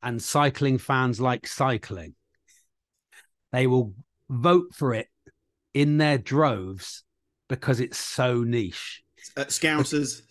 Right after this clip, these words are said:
Speaker 2: exactly the same.
Speaker 1: Exactly, because
Speaker 2: Yeah.
Speaker 1: they're, because they feel like their own little island.
Speaker 2: Absolutely.
Speaker 1: So all the, so we do the dance. It kills it. It absolutely kills it in the room.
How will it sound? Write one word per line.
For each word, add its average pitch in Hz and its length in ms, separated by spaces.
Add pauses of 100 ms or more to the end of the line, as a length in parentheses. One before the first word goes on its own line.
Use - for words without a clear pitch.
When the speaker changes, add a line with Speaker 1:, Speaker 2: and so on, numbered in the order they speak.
(120)
Speaker 2:
exactly 135 360
the 143 80
same. 135 260
Speaker 1:
Exactly, 139 540
because 147 400
Speaker 2:
Yeah. 127 60
Speaker 1:
they're, 151 420
because 160 340
they 180 140
feel 175 220
like 160 140
their 143 280
own 156 260
little 147 260
island. 117 600
Speaker 2:
Absolutely. 123 760 (1400)
Speaker 1:
So 143 240 (320)
all 202 400
the, 196 160 (260)
so 120 340 (300)
we 156 160
do 175 320
the 160 100
dance. 123 520
It 139 240
kills 127 340
it. 101 240
It 175 180
absolutely 160 800
kills 170 440
it 156 100
in 139 160
the 131 100
room. 101 440